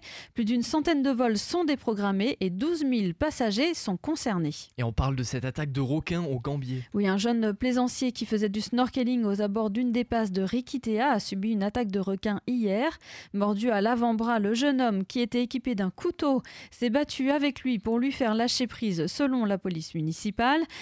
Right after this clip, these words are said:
Speaker 1: Il a ensuite pu nager vers son voilier et alerter ses coéquipiers.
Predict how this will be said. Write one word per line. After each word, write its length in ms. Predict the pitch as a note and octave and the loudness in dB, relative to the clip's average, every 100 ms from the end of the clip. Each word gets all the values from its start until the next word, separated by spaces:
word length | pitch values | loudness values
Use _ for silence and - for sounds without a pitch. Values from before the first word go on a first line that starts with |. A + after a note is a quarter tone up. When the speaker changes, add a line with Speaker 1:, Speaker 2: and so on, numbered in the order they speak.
| - - | -12 -2
Speaker 1:
Il 140 | G3 | 0
a 60 | G3+ | 2
ensuite 360 | A3+ - A#3+ | 0 -2 -4
pu 160 | - D#4 | -2 0
nager 360 | D4 C4 A#3 G3+ | 2 2 2 2
vers 180 | C4 | 0
son 220 | - C4+ A3+ | 0 0 2
voilier 300 | A3 G#3+ A3 | 2 2 2
et 140 | F#3 | 2
alerter 360 | G#3+ A3 - G3 | 2 0 0 -4
ses 180 | - | -2
coéquipiers. 720 | C4 A#3 F#3 E3+ - G3+ B3+ | 0 0 0 -4 -4 0 0